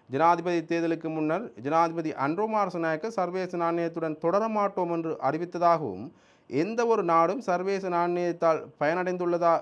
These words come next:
என்று கேள்வி எழுப்பியதாக நாடாளுமன்ற உறுப்பினர் டி சில்வா தெரிவித்துள்ளார் என்றவாறாக அந்த செய்தி தொடர்ந்து செல்கின்றது. முதற் பக்கத்தில் அமைந்துள்ள மற்றொரு முக்கிய செய்தியாக, பயங்கரவாத தடைச்சட்டத்தை நீக்காமல் இலங்கைக்கு ஜி எஸ் பி பிளஸ் வரிச்சலுகை வழங்கக்கூடாது.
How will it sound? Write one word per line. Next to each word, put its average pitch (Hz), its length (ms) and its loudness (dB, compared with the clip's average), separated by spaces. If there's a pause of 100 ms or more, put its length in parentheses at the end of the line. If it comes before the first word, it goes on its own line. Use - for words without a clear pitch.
என்று 160 160 -2 (120)
கேள்வி 180 280 -2
எழுப்பியதாக 170 600 0 (140)
நாடாளுமன்ற 175 580 0
உறுப்பினர் 160 380 -4 (260)
டி 147 200 -2
சில்வா 170 280 0 (100)
தெரிவித்துள்ளார் 170 600 -2
என்றவாறாக 165 640 0
அந்த 147 160 -8
செய்தி 135 260 -6
தொடர்ந்து 170 280 -4
செல்கின்றது. 185 420 -8 (880)
முதற் 160 240 0
பக்கத்தில் 165 320 -2
அமைந்துள்ள 165 360 -2
மற்றொரு 170 400 -4
முக்கிய 165 280 -6
செய்தியாக, 170 500 0 (1400)
பயங்கரவாத 240 600 2
தடைச்சட்டத்தை 175 540 -4
நீக்காமல் 170 540 -2 (120)
இலங்கைக்கு 160 440 -2 (140)
ஜி 185 80 -10 (100)
எஸ் 226 140 -6
பி 190 140 -6
பிளஸ் 160 240 -2 (180)
வரிச்சலுகை 170 520 -2 (280)
வழங்கக்கூடாது. 180 840 4